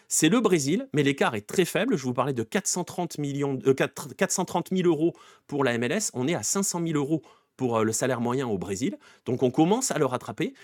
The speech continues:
sachant que le salaire moyen en M L S ne va faire qu'augmenter. Messi augmente la moyenne, ça ne veut rien. Bah, Messi est le seul, hein, dans ce cas-là. Et, euh, au P S G, euh, <laughs> P S G augmente la moyenne de tous les,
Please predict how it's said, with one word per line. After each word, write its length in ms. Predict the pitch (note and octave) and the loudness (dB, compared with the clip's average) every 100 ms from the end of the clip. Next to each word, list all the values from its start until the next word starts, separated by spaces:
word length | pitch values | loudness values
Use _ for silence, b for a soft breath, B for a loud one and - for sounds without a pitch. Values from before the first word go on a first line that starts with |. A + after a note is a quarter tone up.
| B B | B B
sachant 360 | - - D#3 G3+ | -10 -6 -4 -2
que 100 | D3+ | -2
le 160 | C#3 | 0
salaire 320 | - A#2+ C3 | 0 2 2
moyen 320 | A2 A#2 B2+ C3 | 2 0 2 2
en 140 | G#2 | 2
M 80 | G#2+ | 0
L 80 | E3+ | 0
S 180 | G#3+ | -2
ne 140 | B2+ A#2 | -2 0
va 100 | A#2+ | 0
faire 220 | - - | 0 0
qu'augmenter. 500 | F3 D#3 D#3 - - - _ _ _ _ - - B B B | -2 0 -2 -4 -8 -12 _ _ _ _ -16 -14 B B B
Messi 280 | A2+ C3+ F3+ | 2 2 4
augmente 280 | D#3+ D3+ D3 | 2 2 0
la 80 | C3+ | 2
moyenne, 280 | C#3 F#3 F#3 | 4 2 2
ça 200 | D#3 C#3 | 0 0
ne 80 | |
veut 80 | C3+ | 2
rien. 240 | C#3 C#3 - - | 0 0 -4 -2
Bah, 240 | C3 C#3 C3 | 2 2 4
Messi 440 | C3+ C3+ C4 A3 | 2 2 0 2
est 60 | C#3 | 4
le 100 | D3 | 2
seul, 240 | F4+ E4+ | 2 0
hein, 120 | D4 - - | -2 -8 -8
dans 140 | C#3+ | -6
ce 140 | D3+ D3 | -2 0
cas-là. 340 | C#3+ C#3 A#2 | 2 2 0
Et, 180 | A#2 A#2+ | 2 4
euh, 200 | A2+ A#2+ | 6 6
au 120 | A#2 | 6
P 140 | B2 C#3 | 6 6
S 140 | C3 | 6
G, 180 | D#3+ A#3+ | 6 6
euh, 640 | F3 C3+ B2+ B2 A#2+ A#2+ C3+ F#3+ | 6 6 6 6 4 4 4 2
<laughs> 200 | - F#3+ | 0 -2
P 160 | - D3 | 2 2
S 60 | C#3+ | 4
G 240 | A#3 G3 | 4 4
augmente 320 | C3+ D#3+ G3+ | 4 4 2
la 60 | D3+ | 2
moyenne 200 | C#3 F3 | 2 2
de 100 | D3+ | -2
tous 160 | C3 F#3+ | -2 0
les, 280 | C#3 C3 | 2 0